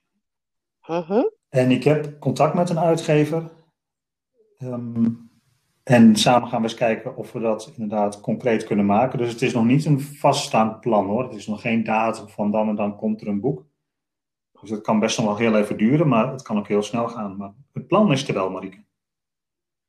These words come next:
Speaker 1: Oké. Nou, dames en heren, hou Bart Heling in de gaten. Eh, wil je over een jaar een leuk boek hebben voor onder de kerstboom?
Speaker 2: Hm.
Speaker 1: Dit gaat er een
Speaker 2: Hm.
Speaker 1: worden. Eh,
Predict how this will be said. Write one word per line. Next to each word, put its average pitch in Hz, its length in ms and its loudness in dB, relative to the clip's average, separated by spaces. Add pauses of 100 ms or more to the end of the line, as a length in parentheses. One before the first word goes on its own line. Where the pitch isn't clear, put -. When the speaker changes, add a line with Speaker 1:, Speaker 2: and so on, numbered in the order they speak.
(1040)
Speaker 1:
Oké. 175 560 0 (760)
Nou, 285 220 4
dames 240 400 2
en 202 80 -6
heren, 202 360 2
hou 214 320 2
Bart 208 280 0
Heling 226 420 4
in 202 100 -6
de 185 80 -6
gaten. 226 840 0
Eh, 175 200 -2 (180)
wil 233 220 8
je 202 160 8
over 190 320 2
een 185 100 -8
jaar 190 580 2
een 170 140 -8
leuk 202 520 2
boek 226 220 -6
hebben 208 260 -4
voor - 140 -10
onder 185 240 -2
de 190 80 -2
kerstboom? 320 680 2 (140)
Speaker 2:
Hm. - 180 -14 (840)
Speaker 1:
Dit 180 300 0
gaat 240 320 2
er 240 80 0
een 233 180 2
Speaker 2:
Hm. 220 60 -2
Speaker 1:
worden. 214 360 2 (1000)
Eh, 208 680 2